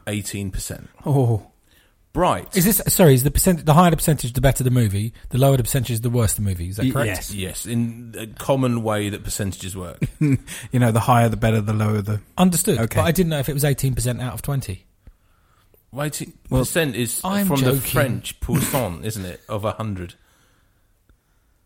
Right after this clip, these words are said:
Speaker 3: What?
Speaker 2: P-, yeah.
Speaker 1: Poor
Speaker 3: Every
Speaker 1: son.
Speaker 3: day's a school day with Tim.
Speaker 2: Yeah.
Speaker 3: You're such a geek.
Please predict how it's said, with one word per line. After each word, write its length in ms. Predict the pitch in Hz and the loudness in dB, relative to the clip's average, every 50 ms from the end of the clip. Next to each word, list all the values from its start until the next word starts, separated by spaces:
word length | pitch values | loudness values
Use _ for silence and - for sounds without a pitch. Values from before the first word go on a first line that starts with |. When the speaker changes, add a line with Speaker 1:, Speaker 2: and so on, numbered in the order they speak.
| _ _ | _ _
Speaker 3:
What? 380 | 175 359 403 415 - - - - - _ - - _ _ _ _ _ _ _ _ _ _ | 2 2 2 4 2 -2 -4 -8 -14 _ -20 -20 _ _ _ _ _ _ _ _ _ _
Speaker 2:
P-, 100 | - - - _ | -16 -16 -12 _
yeah. 220 | - 151 160 139 98 - - _ _ | 0 2 2 2 0 -2 -6 _ _
Speaker 1:
Poor 180 | - - 120 127 | -4 0 2 4
Speaker 3:
Every 260 | 220 220 208 247 240 | 4 4 4 4 4
Speaker 1:
son. 40 | - 226 208 | 6 6 6
Speaker 3:
day's 140 | 196 160 175 | 6 6 4
a 60 | 180 | 2
school 280 | - - 196 190 180 | 0 2 2 4 4
day 300 | 175 147 107 87 85 90 - | 4 2 0 0 -2 -4 -8
with 160 | 98 98 - | -10 -10 -6
Tim. 140 | - - 196 185 139 | -2 0 2 2 0
Speaker 2:
Yeah. 60 | 104 - - - _ _ _ _ _ _ - | -2 -6 -10 -20 _ _ _ _ _ _ -2
Speaker 3:
You're 120 | 180 180 | 0 0
such 240 | - - 214 190 - | 0 0 0 -2 -4
a 40 | 185 | -2
geek. 480 | 165 190 180 156 120 95 - - - | 0 2 2 2 2 0 -2 -10 -16